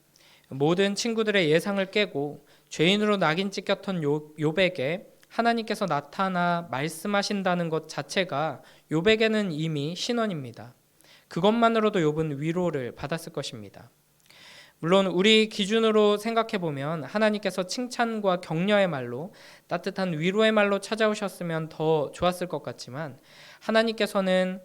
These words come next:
폭풍과 함께 오셨고 질문 세례를 퍼부으셨습니다. 이것이 욥에게,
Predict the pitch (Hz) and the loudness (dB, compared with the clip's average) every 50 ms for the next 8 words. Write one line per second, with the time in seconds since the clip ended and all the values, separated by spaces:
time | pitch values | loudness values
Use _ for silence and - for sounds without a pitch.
0 | - - 262 254 262 - 285 277 262 240 240 226 214 208 254 277 269 - 254 233 | -6 -4 -4 -4 -4 -4 -4 -2 0 4 4 4 4 2 -2 -6 -4 0 2 2
1 | 196 185 175 - 170 - - - - 175 180 208 247 262 - - - 180 185 208 | 2 2 0 -4 -4 -6 -6 -8 -4 -2 -2 -2 -2 -4 -4 -2 0 2 2 4
2 | 220 226 226 220 220 220 196 185 170 147 135 117 107 - - _ _ _ - - | 2 2 0 -2 -2 0 2 2 2 0 0 -6 -8 -10 -14 _ _ _ -6 -4
3 | 196 185 196 185 170 - 156 - - - 107 101 101 - - - _ _ _ _ | -4 -2 -2 -4 -4 -4 -6 -8 -10 -14 -14 -14 -16 -18 -20 -20 _ _ _ _
4 | _ _ _ - - 143 156 185 190 240 254 247 247 - - 202 196 190 156 151 | _ _ _ -10 -8 -6 -2 2 4 4 4 4 2 0 -2 -2 0 0 2 2
5 | 165 160 202 185 175 - 135 135 165 196 | 2 2 2 2 2 0 -4 -6 -6 -6